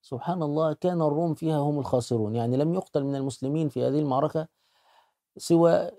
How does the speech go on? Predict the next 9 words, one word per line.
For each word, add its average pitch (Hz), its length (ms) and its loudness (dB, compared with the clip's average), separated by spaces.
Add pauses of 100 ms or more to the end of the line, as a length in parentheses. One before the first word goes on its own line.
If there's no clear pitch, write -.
اثنا 165 300 0
عشر، - 460 -6 (760)
اثنا 160 220 0
عشر 147 240 2
فقط، - 280 -8 (1200)
منهم 160 260 6
القادة 131 320 2
الثلاثة 117 420 2
طبعا، 98 240 -6